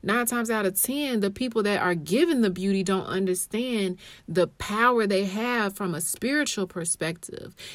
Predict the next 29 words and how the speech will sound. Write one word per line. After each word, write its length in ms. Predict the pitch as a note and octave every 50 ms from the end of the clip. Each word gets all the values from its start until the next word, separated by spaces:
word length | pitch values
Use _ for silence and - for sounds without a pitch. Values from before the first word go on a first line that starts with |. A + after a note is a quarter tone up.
| - -
If 140 | - F3
you 160 | E3+ F#3+ B3+ D#4
don't 160 | D4+ C#4 C4
have 160 | C4 B3 G#3+
yourself 400 | A#3 A3+ A#3 A3+ - A3+ A3 A3
together 420 | - - G3 G#3 G3+ F#3+ F3 E3+
spiritually 920 | E3+ - - - - A#3 - G3+ G3 - - - F#3 F3 F3+ F#3 F3+ F3+ F3 - - - -
and 120 | D3+ F3+
you're 320 | G3 B3+ C#4 C#4+ C4+ - - -
over 200 | - A#3 A#3 A3+
there, 320 | A3+ A#3 A3+ A3 G#3 G3 G3 - - - - -
you 100 | A3+ C4+
know, 100 | B3+ A#3
you're 220 | G#3 G#3 A#3 B3+ A#3+
messing 380 | A3 G#3 A3 A#3+ A#3+ - A#3+
with 100 | A#3 A#3
somebody's 400 | - - A3+ A3+ A3 G3+ F#3 -
crown 640 | - - - A3+ A#3 A#3+ B3 A#3+ A#3+ A#3+ B3 A#3 G3
and 100 | F3+ F3+
you're 120 | A#3 C4
messing 340 | B3+ B3 B3 A#3+ A#3+ A#3 A3+
with 100 | A3+ A#3
somebody's 400 | A3 - A#3 A#3+ A#3 G3+ F3+ F3+
skin 440 | - - - - B3+ B3+ B3+ B3 A#3
and 100 | A3 A3
you're 100 | B3+ C4
messing 340 | B3 A3+ A#3+ A3+ - A#3+ A#3
with 120 | A#3 A#3
somebody's 600 | - - A#3+ A3+ A3+ A#3+ A#3 A3 G3+ F#3 E3+ E3